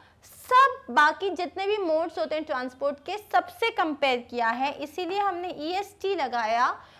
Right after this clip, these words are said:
और इसको हम बोलते हैं सुपरलेटिव डिग्री, ठीक है, इसको हम बोलते हैं सुपरलेटिव डिग्री। अब हमको क्वेश्चन में करना क्या है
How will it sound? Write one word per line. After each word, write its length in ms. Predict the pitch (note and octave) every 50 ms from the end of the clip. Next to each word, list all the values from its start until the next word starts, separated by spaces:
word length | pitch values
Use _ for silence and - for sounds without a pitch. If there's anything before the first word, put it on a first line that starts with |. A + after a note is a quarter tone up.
| - _
और 160 | - C4 C4+
इसको 340 | D4+ E4+ - - - G4 G#4
हम 260 | F#4+ F#4+ E4 D4 C#4
बोलते 340 | A3+ B3 A#3+ A#3+ A#3+ - C4 C#4
हैं 160 | D4 D#4 F4+ G#4+ G#4 -
सुपरलेटिव 800 | - F#4+ F#4+ F#4+ F#4+ F#4+ G4+ G#4+ F#4 F4+ F4 D#4+ B3+ D4 C4 A#3 G3 G3+
डिग्री, 340 | G3+ F3+ G3 F#3 F3+ F3+ - - _ _ _ _ _ _ _ _ _ _ _ _ _ _ _ _ _ _ _ _ _ _ _ _ _ _ _ _ _ _ _ _ _ _ _ _ _ _ _ _ _ _ _ _ _ _ _ _ _ _ _ _ _ - - - _ - - - _ _ _ _ _ _ _
ठीक 160 | - D#4+ D#4
है, 120 | F#4+ G#4 - - -
इसको 220 | - - - F4
हम 240 | F#4 F#4 D#4+ D#4 D4
बोलते 300 | C4 C4 B3 A#3+ B3 C#4
हैं 140 | D#4+ F#4+ A4
सुपरलेटिव 840 | G#4+ - - C4 A3 A#3 - G#3+ G#3 F3 F3 - - B3+ E4+ D4 A3+ -
डिग्री। 300 | G3+ F#3+ - - - - - _ - - - - _ _
अब 160 | - G4+ A4+ - - -
हमको 340 | - F#4 E4 D#4+ D4+ F4+ F#4+
क्वेश्चन 520 | F#4 - D4+ C#4 C#4+ C#4+ - - G4 G4
में 140 | G4+ G4+ G#4 G4+ -
करना 360 | - B3+ B3+ B3 C4+ C4+ C#4
क्या 200 | C4+ C4+ A#3+ G3+
है 260 | E3+ G#3 G3 G#3+ A3+